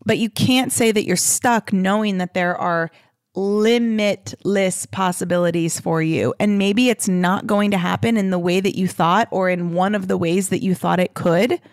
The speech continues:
And the way that it will actually happen is probably better anyway, because your highest self only has your, your greatest good in mind. So before you stop and you say things like,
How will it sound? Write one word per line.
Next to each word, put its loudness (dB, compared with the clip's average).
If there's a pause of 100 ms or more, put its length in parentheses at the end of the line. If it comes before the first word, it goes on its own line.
(720)
And 4
the 2
way 4
that 2
it 0
will 2
actually 2
happen 0
is -4
probably 0
better 0 (140)
anyway, -2 (160)
because 2
your 2
highest 0
self 2 (440)
only 6
has 2
your, 4 (140)
your 0
greatest 0
good 0
in 0
mind. -2 (360)
So 0 (460)
before -4
you 2
stop -2
and -2
you -2
say -4
things -4
like, -4